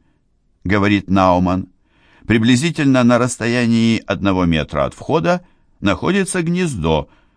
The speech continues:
помещённое в расширении вроде хлебной печки. Оно состоит из слоя тонких стебельков,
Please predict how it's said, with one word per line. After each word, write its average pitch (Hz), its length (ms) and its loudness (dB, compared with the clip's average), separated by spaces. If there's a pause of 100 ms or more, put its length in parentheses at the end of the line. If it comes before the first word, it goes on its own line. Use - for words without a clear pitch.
(120)
помещённое 107 880 0
в 90 100 -6
расширении 95 960 0
вроде 85 440 -2
хлебной 85 560 -4
печки. - 560 -8 (580)
Оно 170 300 2
состоит 135 580 -2
из 101 300 -4
слоя 123 500 -2
тонких 98 560 -2
стебельков, 71 760 -4